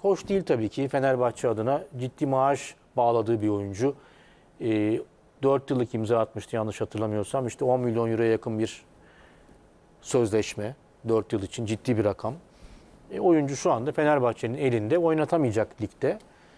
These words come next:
Tabii son maçta oynatılması ayrı bir tartışma. Neden üç aydır oynamayan bir oyuncu kurtarıcı olarak oyuna alındı? O ayrı bir soru işareti.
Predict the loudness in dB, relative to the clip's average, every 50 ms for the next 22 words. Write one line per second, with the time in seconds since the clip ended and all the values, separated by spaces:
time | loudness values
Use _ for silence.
0 | -20 -20 -20 -20 _ _ _ _ 0 0 0 2 2 4 4 4 4 4 2 2
1 | 2 0 2 2 2 0 0 0 0 2 2 0 0 2 2 2 4 4 4 4
2 | 4 4 2 2 0 0 0 0 -2 -6 -12 -6 -2 0 0 0 0 0 0 2
3 | 2 2 2 0 0 0 0 2 2 2 2 2 0 0 0 0 0 0 -2 -2
4 | 0 0 0 0 0 0 -4 -6 -8 -6 -8 -4 -2 0 0 0 2 2 2 2
5 | 2 0 -4 -12 -20 -20 _ -20 -20 _ _ -4 -2 0 2 2 2 2 0 0
6 | 2 2 2 2 0 0 -2 -4 -4 -2 2 4 4 4 4 4 2 2 2 0
7 | -2 -6 -4 -2 -2 -2 -2 -2 -2 -2 -2 -2 -4 -6 -8 -10 -10